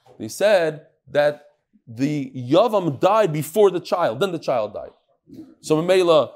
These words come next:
she's part of her yibum. My timer,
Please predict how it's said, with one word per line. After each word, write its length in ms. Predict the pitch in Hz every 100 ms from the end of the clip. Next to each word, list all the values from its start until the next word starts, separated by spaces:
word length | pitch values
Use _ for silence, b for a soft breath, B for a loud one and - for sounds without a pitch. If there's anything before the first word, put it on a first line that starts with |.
| -
she's 400 | - 196 135 -
part 260 | - 151
of 60 | 131
her 60 |
yibum. 340 | 113 92 123 247 _ _ b b b
My 120 | 151
timer, 420 | 151 135 165 208